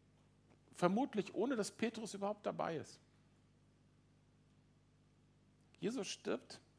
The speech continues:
Das ist die Geschichte, die Petrus erzählt, ne? Petrus, in seinem Evangelium kommt Petrus am Kreuz nicht vor. Er erzählt die Kreuzigung ohne sich dabei.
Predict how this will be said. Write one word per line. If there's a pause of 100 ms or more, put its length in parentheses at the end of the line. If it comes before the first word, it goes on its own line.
(260)
Das
ist
die
Geschichte,
die
Petrus
erzählt,
ne? (300)
Petrus, (640)
in
seinem
Evangelium
kommt
Petrus
am
Kreuz
nicht
vor. (3000)
Er
erzählt
die
Kreuzigung
ohne
sich
dabei.